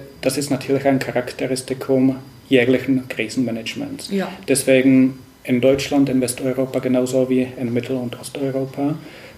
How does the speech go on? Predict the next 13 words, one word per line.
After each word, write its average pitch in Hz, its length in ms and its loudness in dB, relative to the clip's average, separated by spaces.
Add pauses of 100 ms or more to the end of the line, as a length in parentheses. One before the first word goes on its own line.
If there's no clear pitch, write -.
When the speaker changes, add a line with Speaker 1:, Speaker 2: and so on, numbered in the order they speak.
Speaker 1:
Die 139 100 6
Frage 135 420 2
ist, 143 540 -2 (220)
in 139 160 4
wie, 143 160 -2 (380)
was - 280 2 (340)
zusätzlich 139 480 -2
beabsichtigt - 600 -8
wird. - 280 -10 (360)
Geht 143 200 2
es 143 180 -2
wirklich 139 400 2 (260)
vorrangig 139 600 4